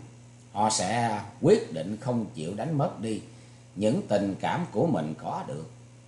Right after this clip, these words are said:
vào tay người khác, mặc dù đây chỉ mới là một suy nghĩ nhen nhóm. Đương nhiên lúc đầu do cơn ghen tức nóng giận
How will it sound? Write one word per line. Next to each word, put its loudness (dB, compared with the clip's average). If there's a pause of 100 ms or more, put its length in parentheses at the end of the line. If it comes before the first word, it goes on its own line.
(1080)
vào -2 (100)
tay 4
người -4
khác, -2 (420)
mặc 2
dù 4
đây 6
chỉ 4
mới 4
là 4
một -2
suy 2
nghĩ 0
nhen 0
nhóm. 0 (1040)
Đương 8
nhiên 8
lúc 2
đầu -2
do 6
cơn 4
ghen 0
tức 2
nóng -2
giận -6